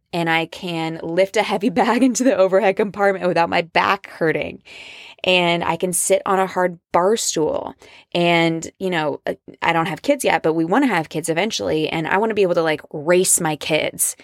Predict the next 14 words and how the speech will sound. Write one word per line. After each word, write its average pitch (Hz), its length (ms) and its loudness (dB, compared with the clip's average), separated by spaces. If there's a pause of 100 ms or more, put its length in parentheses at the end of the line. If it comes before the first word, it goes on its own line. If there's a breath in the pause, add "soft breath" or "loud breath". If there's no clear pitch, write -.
(400 loud breath)
when 170 200 2
they're 160 120 2
in 156 140 0
middle 160 200 2
school, - 420 -6
like, 180 200 -2 (100)
sprint - 500 -2
with - 120 -12
them - 260 -4 (200)
without 170 280 0
my 170 120 2
knees 165 260 0
hurting." - 420 -8 (460 loud breath)
Um, 160 480 -2